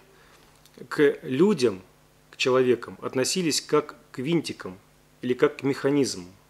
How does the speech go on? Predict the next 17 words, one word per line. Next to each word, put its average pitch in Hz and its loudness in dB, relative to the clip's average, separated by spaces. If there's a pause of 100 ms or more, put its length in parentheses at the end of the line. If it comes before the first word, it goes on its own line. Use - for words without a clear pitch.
(540)
которые 120 2
что-либо 117 2
обслуживают, 147 0
что-либо 120 0
создают, 113 0 (300)
для 113 -4
чего-то 135 2
здесь 120 0
предназначены 120 -2
именно 135 -2
как - 0
механизмы, 135 0
а 107 -10
не 117 -4
как 139 0
цельные 127 2
личности. - -6